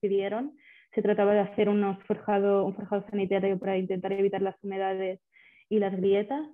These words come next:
y luego la rehabilitación de este espacio exterior mediante el atrio bioclimático y las jardineras domésticas a escal-, a, con fundimento de sud. Luego teníamos las comunidades, que nosotros entendemos que es la relación entre usuarios, y entonces entendemos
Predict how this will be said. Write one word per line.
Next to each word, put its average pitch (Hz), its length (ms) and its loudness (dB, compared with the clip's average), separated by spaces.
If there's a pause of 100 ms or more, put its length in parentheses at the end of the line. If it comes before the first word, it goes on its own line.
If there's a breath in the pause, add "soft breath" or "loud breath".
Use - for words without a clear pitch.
(160)
y 214 80 4
luego 208 600 4
la 202 160 4
rehabilitación 196 480 -2
de 208 60 0
este 208 140 -4
espacio 208 320 -6
exterior 196 420 -4
mediante 190 440 -4
el 180 100 0
atrio 196 300 0
bioclimático 196 920 -2
y 196 80 -2
las 180 300 -2
jardineras 185 760 -4 (440 soft breath)
domésticas 208 680 -2 (160)
a 185 180 -2
escal-, 185 460 -4
a, 175 520 -4
con 185 160 -4
fundimento 185 400 -2
de 170 180 -6
sud. - 180 -10 (600 soft breath)
Luego 220 140 2
teníamos 214 220 2
las 196 140 -2
comunidades, 202 460 2
que 226 80 -2
nosotros 208 220 0
entendemos 196 440 -2
que 208 100 -14
es - 40 -6
la 196 100 -2
relación 190 380 -2
entre 196 220 -4
usuarios, 202 600 -2
y - 100 -2
entonces 190 360 -6
entendemos 196 440 -4